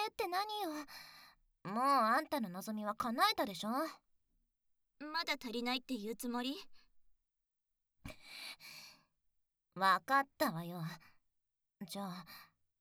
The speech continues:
Speaker 1: 次の命令聞いたらちゃんと削除してよね。
Speaker 2: 仕方がないわね。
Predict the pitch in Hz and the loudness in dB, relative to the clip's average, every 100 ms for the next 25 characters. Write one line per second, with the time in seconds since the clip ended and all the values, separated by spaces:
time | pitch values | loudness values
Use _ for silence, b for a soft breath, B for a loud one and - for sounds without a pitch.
0 | - 196 226 262 240 175 175 175 185 180 | -8 -6 -2 0 0 -2 -4 -4 -4 -6
1 | 202 214 226 165 - - 247 277 294 349 | -8 -4 -4 -4 -4 -2 0 -2 0 0
2 | 339 349 180 - 269 196 180 254 269 - | 0 -4 -4 -4 -2 -2 0 -2 -2 -10
3 | _ _ _ _ _ _ _ _ _ _ | _ _ _ _ _ _ _ _ _ _
4 | - - 349 359 349 349 349 359 311 240 | -10 -4 -2 -2 2 0 0 -2 -4 -6
5 | 226 247 | -8 -10